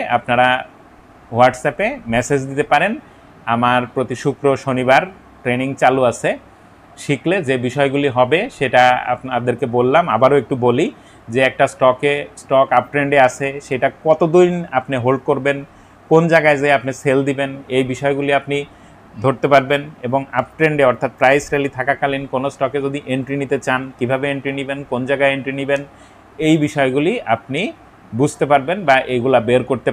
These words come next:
পারবেন। তাহলে আপনার পোর্টফোলিও সুরক্ষিত হবে। কিভাবে পোর্টফোলিও লস রিকভার করবেন, এই বিষয়গুলিও আপনি বের করতে পারবেন নিজেই। এটা খুব বেশি কঠিন কিছু না, চাইলেই এটা শিখতে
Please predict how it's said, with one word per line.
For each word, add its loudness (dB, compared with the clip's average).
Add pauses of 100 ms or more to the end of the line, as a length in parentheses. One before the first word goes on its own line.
(100)
পারবেন। 4 (500)
তাহলে 4 (480)
আপনার -2 (100)
পোর্টফোলিও 2
সুরক্ষিত -4 (120)
হবে। -4 (100)
কিভাবে -4 (100)
পোর্টফোলিও -2 (100)
লস 4
রিকভার -2
করবেন, -4 (600)
এই 6 (100)
বিষয়গুলিও 0 (220)
আপনি -6 (100)
বের 2
করতে -4
পারবেন 0
নিজেই। -2
এটা -4
খুব 0 (100)
বেশি -4
কঠিন 0 (100)
কিছু -8 (120)
না, 2 (680)
চাইলেই 4 (640)
এটা 4 (600)
শিখতে -2